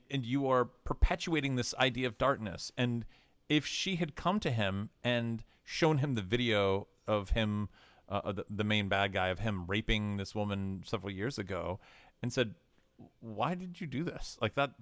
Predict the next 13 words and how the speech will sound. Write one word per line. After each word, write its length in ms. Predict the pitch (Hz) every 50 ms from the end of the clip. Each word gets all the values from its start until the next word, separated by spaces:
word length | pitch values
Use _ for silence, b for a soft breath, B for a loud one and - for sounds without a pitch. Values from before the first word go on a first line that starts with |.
| 117 - _ _ -
there's, 340 | 120 - 175 180 190 175 - - 139
there's 160 | - 208 190 170
something 400 | - 226 214 - 202 156 127 110
there. 280 | 127 151 - 101 92
Now, 220 | 101 123 139 131 - - 123
granted, 300 | 120 151 143 139 127 123
maybe 160 | 127 127 139 127
that's 200 | 127 127 - 139
not 340 | 139 127 123 - - 113
the 80 | 110 110
recipe 540 | 107 123 120 - 117 - - 123 113 110 107
formula 500 | - - 127 123 120 117 113 110 104 107
for 320 | - - 104 98 98 95